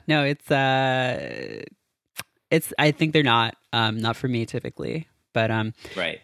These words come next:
Speaker 1: but you are big into superhero stuff.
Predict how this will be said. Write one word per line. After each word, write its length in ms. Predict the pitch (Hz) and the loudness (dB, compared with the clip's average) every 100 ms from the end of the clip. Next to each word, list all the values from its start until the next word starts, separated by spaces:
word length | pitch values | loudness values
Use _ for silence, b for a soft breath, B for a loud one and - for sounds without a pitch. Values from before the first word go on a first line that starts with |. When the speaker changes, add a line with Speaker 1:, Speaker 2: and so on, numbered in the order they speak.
| _ | _
Speaker 1:
but 120 | 147 | 2
you 240 | 151 202 214 | 4 4 4
are 400 | 190 175 151 - - | 4 4 2 -2 -2
big 240 | 139 139 135 | 2 2 0
into 920 | 127 123 - 123 120 117 113 113 131 _ _ - | -2 -2 0 0 2 0 0 -2 -4 _ _ -20
superhero 460 | - 190 185 110 - | -2 -2 0 0 -2
stuff. 600 | - - 202 - - - | -6 -6 -6 -10 -16 -20